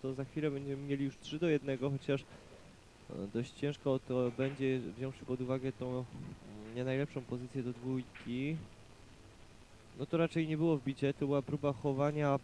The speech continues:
niebies-, białej kuli za siódemką i ósemką. Próba, chy-, która wyszła dość dobrze, tak mi się przynajmniej wydaje. Grają także juniorzy starsi w dziesiątkę, oni do sześciu wygranych partii i tutaj,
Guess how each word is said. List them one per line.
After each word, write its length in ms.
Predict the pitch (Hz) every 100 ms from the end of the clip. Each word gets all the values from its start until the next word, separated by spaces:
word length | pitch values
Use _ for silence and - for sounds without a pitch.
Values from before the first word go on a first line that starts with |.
| -
niebies-, 440 | 139 139 147 - 131
białej 300 | 131 160 135
kuli 260 | - 139 131
za 160 | 127
siódemką 520 | 131 - 139 - 139
i 60 | 127
ósemką. 440 | 127 156 143 123 131
Próba, 400 | - 131 143 147 139 -
chy-, 80 | - -
która 300 | - - 185
wyszła 320 | 165 165 160
dość 220 | 151 143 139
dobrze, 340 | 175 160 113
tak 140 | 123 120
mi 80 | 120
się 140 | 131
przynajmniej 380 | - 120 120 113
wydaje. 400 | 123 127 120 147 - - - - - - - - - - - - - - - - - - - - - - - - - - - - - - - - 135 -
Grają 380 | 135 160 156 151
także 360 | 151 165 151
juniorzy 480 | 143 135 143 151 147
starsi 680 | - - 147 151 - 113 123
w 80 |
dziesiątkę, 640 | 120 120 143 143 - 120 117
oni 240 | 123 131
do 120 | 120
sześciu 320 | 120 139 - 139
wygranych 360 | 135 131 131
partii 380 | - 135 - 147
i 240 | 131 - -
tutaj, 260 | 143 135